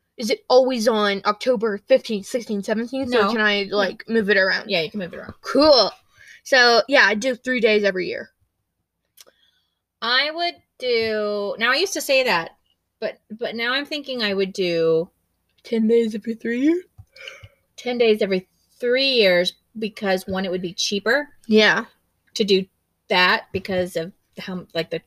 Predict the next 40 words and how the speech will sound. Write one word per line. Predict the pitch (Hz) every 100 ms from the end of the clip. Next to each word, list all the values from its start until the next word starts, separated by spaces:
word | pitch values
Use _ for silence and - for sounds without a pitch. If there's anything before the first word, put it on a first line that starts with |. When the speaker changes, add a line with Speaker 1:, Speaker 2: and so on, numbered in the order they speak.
| -
Speaker 1:
covid. | 220
Speaker 2:
pricing | 175 - 180
of | 175
the | 165
tickets | - 185 180 -
getting | 190 190 180
less | 175 185 -
and | - 170
less. | 160 170 185 - - _ - _ _
Speaker 1:
Yeah. | - 226 156 - - -
Speaker 2:
But | 196
it | 196
would | 202
be | 190
really | 185 180
hard | 180 170 165
on | 160
the | 160
two | -
years | 165 151 170
in | 160
between | - - - 190 _ _ _
Speaker 1:
Eesh. | - 247 233 220 - - -
Speaker 2:
the | 202
year | 143 147 135
we | 127 92
were |
gone. | - - - _ _ -
Speaker 1:
I | - - - -
Speaker 2:
But | 285
I |
Speaker 1:
don't | 214
Speaker 2:
still | 202 247
Speaker 1:
know. |
Speaker 2:
think | 220
I | 196
would | 165
say | 156
that. | 135 - _
Speaker 1:
Okay. | 262 240 147